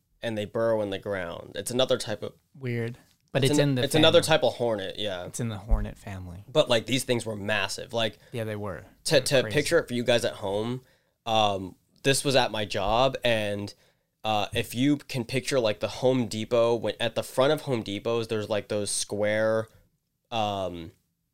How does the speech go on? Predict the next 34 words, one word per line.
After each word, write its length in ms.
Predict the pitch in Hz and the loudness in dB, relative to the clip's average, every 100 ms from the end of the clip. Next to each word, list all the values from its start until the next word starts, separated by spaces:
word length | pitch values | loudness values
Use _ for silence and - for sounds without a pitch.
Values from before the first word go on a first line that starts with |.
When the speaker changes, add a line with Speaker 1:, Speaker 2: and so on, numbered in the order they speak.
| _ _ _ _ _ _ _ _ _ _ _ _ _ _ | _ _ _ _ _ _ _ _ _ _ _ _ _ _
Speaker 1:
those 200 | 127 120 | 0 0
square, 720 | - - 113 110 107 110 107 - - | 0 -4 -2 0 2 2 0 -6 -8
uh, 300 | 101 92 87 | -6 -4 -6
uh, 320 | 98 95 82 - | -6 -6 -6 -8
like, 280 | 101 95 95 _ | -8 -8 -10 _
block, 500 | 107 104 107 110 - - _ _ _ _ _ _ - - | -2 2 2 0 -6 -20 _ _ _ _ _ _ -20 -16
I 60 | - | -8
don't 100 | 120 | -6
know 60 | 101 | -4
how 60 | |
to 80 | 98 | -6
describe 340 | - - 101 85 | -6 -2 -2 0
it. 60 | |
Like, 220 | 92 113 - - - | 0 -2 -4 -20 0
those, 260 | 160 170 - - | 4 6 4 4
those 220 | 156 147 | 4 4
trees 600 | - - 180 139 110 101 | 0 4 6 6 2 -2
that 160 | 113 | -2
kind 240 | - 139 131 | 2 4 6
of 60 | 123 | 4
are, 200 | 120 131 | 4 4
are 200 | 117 110 - | 4 2 -8
placed 480 | - 127 123 131 - | -2 2 4 2 0
in 140 | 127 | -2
front 340 | 113 - 120 120 | 0 2 4 4
of 200 | 117 101 | 2 -4
the 180 | 113 110 | -6 -4
building, 640 | 87 104 110 120 120 135 131 - | 0 0 2 2 2 0 -4 -12
Speaker 2:
Sure. 180 | - 135 | -2 2
Speaker 1:
and 200 | 127 123 | 4 2
it's 160 | 120 | 0
in, 100 | 135 | 0
like, 200 | 123 117 | 0 0
square, 580 | - - 123 117 120 113 | 0 -2 2 4 4 2